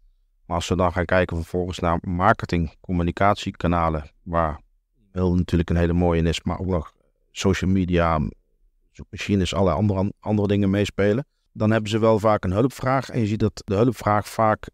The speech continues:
goed beantwoord wordt. En daarmee bedoel ik dat zij dat zelf ervaren als een goed antwoord. Als je ze niet alleen laat zien welke mogelijkheden er al te, allemaal zijn,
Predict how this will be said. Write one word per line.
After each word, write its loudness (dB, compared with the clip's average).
goed -4
beantwoord 0
wordt. 0
En -2
daarmee 2
bedoel 2
ik 0
dat -4
zij 2
dat 0
zelf 0
ervaren 0
als -2
een -4
goed -4
antwoord. -2
Als -8
je 0
ze -2
niet 0
alleen 2
laat -2
zien 2
welke 0
mogelijkheden 0
er 0
al 0
te, -2
allemaal 0
zijn, 0